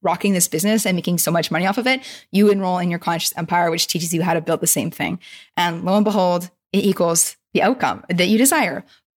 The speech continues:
But it's gotta come back to that mindset plus strategy equals success. You cannot have it any other way. So the third thing I wanna say about money being actually easier to make than you think is the fact that when you are doing stuff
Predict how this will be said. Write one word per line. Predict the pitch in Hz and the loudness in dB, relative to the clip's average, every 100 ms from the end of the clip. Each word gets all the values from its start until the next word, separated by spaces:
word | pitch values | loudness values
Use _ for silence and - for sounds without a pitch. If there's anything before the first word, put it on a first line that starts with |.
| _ | _
But | 196 | -2
it's | 180 - | 0 -2
gotta | 190 185 | 0 0
come | 196 214 | -2 -4
back | 175 185 | -4 -4
to | 165 | -6
that | - - | -8 -2
mindset | 175 180 202 269 269 269 - | 0 0 0 0 -2 -4 -4
plus | 175 165 - | -2 -2 -2
strategy | - 160 165 156 151 - - _ - | -2 -2 -2 -4 -8 -14 -20 _ -2
equals | 208 185 165 | 0 2 2
success. | - 170 - - 165 196 | 2 0 0 -2 -2 -2
You | |
cannot | 190 220 196 180 185 | 2 4 6 4 2
have | 180 196 | -2 -2
it | 190 | -4
any | 175 180 | -2 0
other | 160 156 | 0 -2
way. | 151 143 - - _ _ _ _ _ _ | -2 -4 -8 -10 _ _ _ _ _ _
So | - 302 | 0 0
the | 302 | 2
third | 262 262 302 | 0 0 0
thing | 269 | 0
I | 254 | 0
wanna | 240 220 | 2 2
say | 208 185 185 | 2 2 2
about | 165 170 165 - _ _ | 2 0 0 -4 _ _
money | 180 190 196 196 | 2 2 2 0
being | 185 180 175 180 | 0 -2 0 -2
actually | 165 180 - 175 170 156 | -4 -4 -2 -2 -2 -4
easier | 185 190 233 | -2 2 2
to | 233 | 4
make | 220 185 | 2 4
than | 208 | 4
you | 226 | 4
think | - 165 - | 4 -2 -2
is | 175 165 160 | 0 2 2
the | 165 | 0
fact | - 175 - | 0 0 0
that | 165 - _ | -2 -2 _
when | 185 190 | 4 6
you | 220 | 8
are | 302 277 | 6 4
doing | 185 185 | 0 0
stuff | 196 - 185 - | 2 2 -2 -4